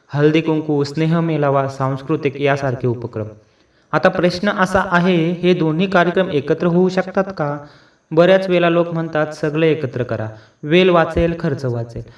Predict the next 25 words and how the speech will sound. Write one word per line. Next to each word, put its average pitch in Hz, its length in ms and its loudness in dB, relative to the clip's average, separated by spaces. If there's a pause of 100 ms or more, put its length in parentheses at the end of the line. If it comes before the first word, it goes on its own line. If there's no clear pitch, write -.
(160)
पण 185 180 0
खरं 190 180 6
सांगतो, 143 500 0
राजकीय 151 360 0
कार्यक्रम 175 460 0
आणि 160 160 0
अराजकीय 170 600 2
कार्यक्रम 139 440 -4
हे 165 260 -4
कधीच 190 360 2
एकत्र 160 360 -4
होऊ 147 260 -2
शकत 139 360 -8
नाहीत. 113 260 -6 (460)
आजचा 165 300 2
माझा 202 260 4
उद्देश 190 460 2
असा 185 240 4
असेल 160 460 2
की, 165 60 -4
तुम्हाला 170 420 0
हे 175 200 0
मुद्दाम 170 420 -2
पटवून 143 460 0
देणं 139 360 0